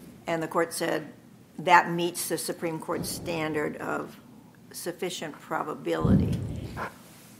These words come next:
And I think we all agree that sufficient probability, not certainty,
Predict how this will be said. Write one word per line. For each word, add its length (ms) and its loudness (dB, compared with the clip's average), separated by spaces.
And 120 0
I 60 0
think 240 -4
we 140 0
all 160 8
agree 220 0
that 200 -4
sufficient 420 -10
probability, 680 0
not 240 -8
certainty, 840 -8